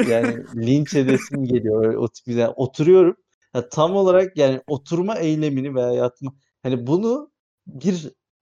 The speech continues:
Speaker 1: şey gibi yani "Ne yapayım şu an?" "Oturayım." Ya bunu düşündü mü bir insan gerçekten? Yani bunu düşündüyse o insanın gerçekten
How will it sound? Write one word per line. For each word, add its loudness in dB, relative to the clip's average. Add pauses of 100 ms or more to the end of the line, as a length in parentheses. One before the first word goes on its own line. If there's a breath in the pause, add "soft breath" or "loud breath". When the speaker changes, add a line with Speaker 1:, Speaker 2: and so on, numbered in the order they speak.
Speaker 1:
şey 2
gibi -2 (100)
yani -2 (180)
"Ne 0
yapayım 0
şu 0
an?" 0
"Oturayım." -2 (280)
Ya -4
bunu 2
düşündü -6
mü -6
bir -2
insan -6
gerçekten? -10
Yani -6
bunu -6
düşündüyse -6
o 0
insanın -2
gerçekten -2